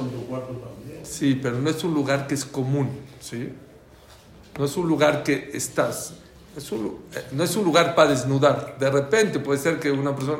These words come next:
Speaker 2: aunque no debe ser, ¿sí? Tiene que tener la persona desnuda también en el cuarto. Todo lugar, alacena, cocina, todo, todo, todo, todo que tenga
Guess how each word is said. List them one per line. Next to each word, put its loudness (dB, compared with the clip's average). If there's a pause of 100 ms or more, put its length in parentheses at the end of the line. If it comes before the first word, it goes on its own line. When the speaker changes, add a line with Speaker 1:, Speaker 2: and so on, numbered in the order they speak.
(240)
Speaker 2:
aunque -2
no 0
debe 4
ser, -2 (500)
¿sí? -2
Tiene -2
que -8
tener -2
la -2
persona 0
desnuda -4
también -2
en -6
el -6
cuarto. -4 (1040)
Todo 10
lugar, 6
alacena, 4
cocina, -2 (600)
todo, 10
todo, 4
todo, 0
todo -2
que -2
tenga 0